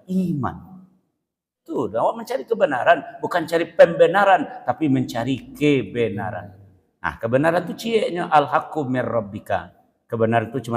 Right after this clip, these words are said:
datang dari Allah. Yang datang dari Al-Quran datang dari Allah.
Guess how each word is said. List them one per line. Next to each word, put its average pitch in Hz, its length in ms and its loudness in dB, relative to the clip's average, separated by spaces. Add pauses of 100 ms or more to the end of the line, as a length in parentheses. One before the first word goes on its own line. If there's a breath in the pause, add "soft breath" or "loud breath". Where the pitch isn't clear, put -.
datang 107 240 -2
dari 98 240 -6
Allah. 101 240 -8
Yang 170 180 -6
datang 208 220 -12
dari 220 160 -4
Al-Quran 208 320 -8
datang 120 160 -10
dari 101 160 -12
Allah. 139 160 -10